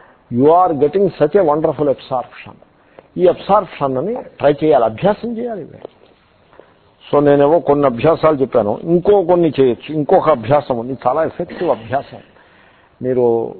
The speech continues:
మీరు అభ్య-, మీరు ప్రాక్టీస్ చేస్తే మీకు తెలుస్తుంది. మనస్సు చాలా కష్మలంగా ఉందనుకోండి, ఎవరితోటో కలహమో దెబ్బలాడడమో అలా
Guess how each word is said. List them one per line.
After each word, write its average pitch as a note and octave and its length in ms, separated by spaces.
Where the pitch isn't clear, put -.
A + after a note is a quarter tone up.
మీరు A#2 160
అభ్య-, G#2+ 260
మీరు B2+ 220
ప్రాక్టీస్ A2+ 580
చేస్తే G3+ 240
మీకు E3 180
తెలుస్తుంది. B2 480
మనస్సు F#3+ 440
చాలా E3+ 200
కష్మలంగా F#3+ 880
ఉందనుకోండి, C#3 640
ఎవరితోటో B2 360
కలహమో A2 520
దెబ్బలాడడమో G#2+ 720
అలా D3 180